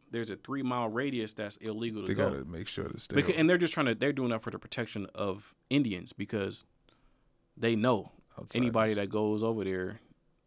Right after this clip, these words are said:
Speaker 1: is getting killed on sight.
Speaker 2: Wow. How does that, do you think that's gonna be, that's, do you think that's a lasting story that's gonna be in the news until there's some kind of, like
Speaker 1: No.
Speaker 2: So that's already dead. It's already just like, "Hey, remember, even the, even the most,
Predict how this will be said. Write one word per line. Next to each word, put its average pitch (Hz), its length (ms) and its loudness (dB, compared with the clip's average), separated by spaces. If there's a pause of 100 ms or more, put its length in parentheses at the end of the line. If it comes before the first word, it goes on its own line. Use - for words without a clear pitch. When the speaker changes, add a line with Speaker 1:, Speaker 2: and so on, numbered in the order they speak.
(220)
Speaker 1:
is 104 120 -8
getting 104 200 -4
killed 110 220 -4
on 90 140 -8
sight. - 280 -8 (640)
Speaker 2:
Wow. - 440 -12 (1000)
How 120 160 6
does 123 180 6
that, 123 280 10 (280)
do 117 100 4
you 127 100 12
think 127 160 6
that's 123 140 10
gonna 120 280 8
be, 73 100 -2
that's, 110 180 0
do 110 100 4
you 113 60 6
think 117 140 2
that's 107 160 2
a 107 60 2
lasting 107 360 2
story 110 220 4
that's 107 160 0
gonna 104 160 0
be 101 140 0
in 104 80 2
the 104 100 0
news 104 280 2
until 104 280 0
there's 101 180 -2
some 101 160 -2
kind 98 160 -4
of, 98 100 -6
like 95 220 -6 (120)
Speaker 1:
No. 101 160 -2 (680)
Speaker 2:
So 117 140 4
that's 107 220 6
already 107 240 4
dead. 104 300 -2 (140)
It's 113 200 -2
already 107 240 0
just 104 100 -8
like, 107 140 0
"Hey, 131 180 10
remember, 135 500 10 (300)
even 127 260 2
the, 127 240 6
even 143 260 8
the 135 100 10
most, 135 500 6